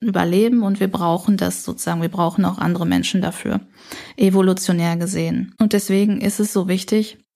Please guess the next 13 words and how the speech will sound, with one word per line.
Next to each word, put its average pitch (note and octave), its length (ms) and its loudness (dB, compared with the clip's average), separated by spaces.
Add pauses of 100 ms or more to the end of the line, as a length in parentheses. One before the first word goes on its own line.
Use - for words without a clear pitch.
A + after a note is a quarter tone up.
(120)
dass F3+ 360 0
wir, F3 420 2
ja, G3 280 2
bei E3+ 220 -2
uns F3+ 180 -2
selber F#3 380 2
anfangen A3+ 640 2
und G#3 100 0
erstmal F#3+ 360 0
unsere F#3 220 0
eigenen F3+ 360 2
Bedürfnisse F3+ 640 -2
erkennen F#3+ 680 0